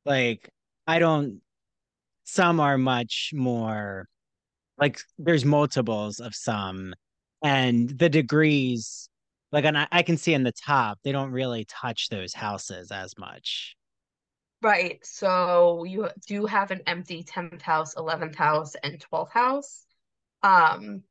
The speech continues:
Speaker 2: we all do have some empty houses, but that doesn't mean that we don't embody that energy. Um, for ex-, I can give an example in my own birth chart. I have an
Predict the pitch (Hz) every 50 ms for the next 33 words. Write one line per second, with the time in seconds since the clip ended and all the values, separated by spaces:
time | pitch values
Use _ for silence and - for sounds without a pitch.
0 | _ _ _ _ _ _ _ _ _ _ - 240 247 - - 208 220 226 240 254
1 | 240 208 - 202 196 175 185 170 165 160 156 156 151 - - - 175 160 160 160
2 | 160 175 170 147 143 160 156 - 160 147 - 151 151 147 135 156 160 147 - 202
3 | 202 208 208 - - 165 165 - 165 156 - 185 175 180 202 180 - 160 160 160
4 | 160 156 156 156 156 143 143 139 147 147 - - 90 101 - _ 175 170 156 151
5 | 156 147 147 147 143 - 156 156 151 151 147 143 147 - - 151 147 147 151 151
6 | 156 - - - 156 151 160 165 185 196 196 - 247 254 269 285 302 - _ _
7 | _ _ _ _ - _ _ _ _ _ _ _ _ _ _ _ _ _ - 190
8 | 175 175 170 170 156 - - 180 170 170 185 - - 175 165 - 175 175 170 170
9 | 170 160 160 165 - 170 160 151 156 156 - - 151 151 147 147 143 147 151 147
10 | 147 147 147 147 147 147 139 143 147 - - - 151 143 - - 165 175 165 175
11 | 160 143